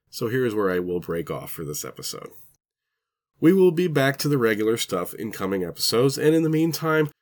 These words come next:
look for a bonus episode, which should have dropped roughly around the same time this one did. It's a departure for us,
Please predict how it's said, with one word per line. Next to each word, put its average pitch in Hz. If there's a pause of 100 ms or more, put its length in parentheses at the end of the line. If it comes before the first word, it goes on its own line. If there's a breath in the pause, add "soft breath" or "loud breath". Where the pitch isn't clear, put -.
(180)
look 208
for -
a 196
bonus 131
episode, - (180)
which 87
should 101
have 113
dropped 104
roughly 92
around 98
the 95
same 95
time 95
this 90
one 71
did. 53 (680)
It's 127
a 160
departure 165
for 85
us, 143